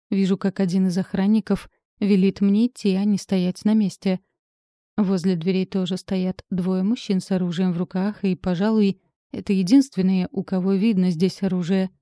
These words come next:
Спускаюсь по лестнице, чувствую дрожь в ногах и представляю, как оступлюсь и скачусь по ней. Не смотрю специально на людей, только себе под ноги, но кожей буквально чувствую на себе их взгляды.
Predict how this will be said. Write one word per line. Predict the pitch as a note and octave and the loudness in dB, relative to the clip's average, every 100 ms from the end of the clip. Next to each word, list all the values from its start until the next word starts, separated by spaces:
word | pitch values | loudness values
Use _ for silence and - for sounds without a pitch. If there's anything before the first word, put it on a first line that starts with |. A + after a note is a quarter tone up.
| _ _ _ _ _ | _ _ _ _ _
Спускаюсь | _ - G3 - F#3+ - | _ -16 -10 -4 -4 -4
по | G3 | -2
лестнице, | F#3 F3+ - G3 - G#3 - _ _ _ - | -2 -2 -4 -8 -8 -14 -14 _ _ _ -10
чувствую | F#3+ - F#3+ F#3+ | -10 -6 -4 -2
дрожь | E3+ F#3 F3+ | 0 -2 -2
в | F#3 | -2
ногах | F#3 F3+ F#3+ F#3+ - | 0 0 -2 -4 -8
и | |
представляю, | F#3 F#3+ - - F3+ G#3+ G#3+ F#3 | -8 -8 -8 -4 -2 0 0 -2
как | F#3+ - - | -6 -10 -6
оступлюсь | - - - F3 F#3+ F#3+ A#3 - _ _ _ | -6 -4 -8 -4 -2 0 -2 -8 _ _ _
и | A3+ | -12
скачусь | - G3+ G3+ A3 - | -6 -6 -2 -2 -2
по | - | -2
ней. | F#3 F#3 F#3 - _ _ _ _ - | 0 0 -2 -6 _ _ _ _ 2
Не | A3 G3 | 4 4
смотрю | - G3+ G#3 C4+ B3 | 2 -2 0 0 -2
специально | - F#3 - G3+ F#3+ F3+ | -4 -8 -4 -2 0 0
на | F#3 | 0
людей, | F#3+ A3+ G3 F3+ - _ _ | 0 0 0 0 -6 _ _
только | - F#3 F3 F#3+ | -10 -8 -8 -10
себе | - F3+ F#3 | -4 -2 -2
под | - F#3+ F3 | -4 -4 0
ноги, | F#3+ E3+ G3 _ _ _ | 0 0 -4 _ _ _
но | G3+ G3 | -2 0
кожей | - F#3+ F#3 G3+ - | 0 -2 0 0 0
буквально | G3 F3+ - F#3+ F#3+ F#3+ G#3+ A#3+ | -6 -6 -6 -4 0 0 0 -2
чувствую | - F#3 - G3 B3 | -4 -6 -4 -2 0
на | G3+ | 0
себе | - F3+ F#3 | -2 -2 -2
их | F3 | -2
взгляды. | E3+ G3 F#3 F3+ F#3+ | -2 0 2 0 -2